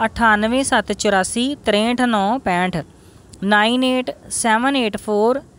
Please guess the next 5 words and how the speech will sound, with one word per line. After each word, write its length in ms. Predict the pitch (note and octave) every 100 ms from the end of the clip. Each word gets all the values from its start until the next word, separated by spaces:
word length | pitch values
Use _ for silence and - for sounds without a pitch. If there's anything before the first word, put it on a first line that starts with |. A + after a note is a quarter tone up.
| -
ਸਿਕਸ 440 | - C4 C4 -
ਥ੍ਰੀ 400 | - A#3 A#3 A#3+ - G3+
ਨਾਈਨ 540 | F#3+ G#3 G3+ G#3+ B3+
ਸਿਕਸ 360 | - G#3 - D4 -
ਫਾਈਵ। 280 | G#3+ D3 B2